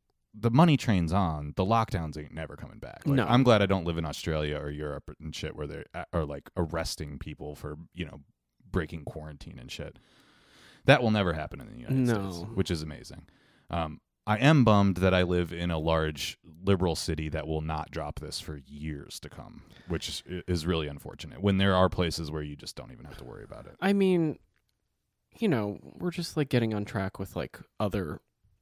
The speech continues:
Speaker 2: global cities that, like, oh.
Speaker 1: Yeah, you've said this in the past, but honestly, that's a bummer. Be-, I mean, y-, you know, you gotta take the good with the bad when you live in,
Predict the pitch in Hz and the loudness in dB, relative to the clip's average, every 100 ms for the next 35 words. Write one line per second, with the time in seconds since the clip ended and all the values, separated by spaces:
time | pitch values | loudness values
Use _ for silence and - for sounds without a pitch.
0 | 117 110 101 85 69 - - - - - | -2 2 2 0 -6 -6 -6 -8 -10 -12
1 | _ _ _ _ _ - 107 90 101 - | _ _ _ _ _ -6 -4 -4 -4 2
2 | 135 101 98 - - - - 214 226 208 | 2 2 -2 -14 -20 -20 -2 4 6 6
3 | 220 - 233 196 180 160 120 - 101 - | 2 4 4 4 4 4 4 4 4 4
4 | 113 120 143 143 135 117 110 113 175 90 | 2 6 6 6 4 4 4 4 4 4
5 | 73 85 104 117 123 117 82 95 127 147 | 0 -4 -4 2 6 6 4 -8 -12 -12
6 | 120 139 107 80 78 - _ _ _ _ | -6 0 2 0 -4 -10 _ _ _ _
7 | - 135 170 170 190 208 170 - 127 110 | -20 -20 -18 -6 4 6 6 4 2 2
8 | 98 104 95 90 87 78 80 80 85 85 | 4 4 6 2 0 0 0 2 2 0
9 | 85 85 87 | 0 0 -2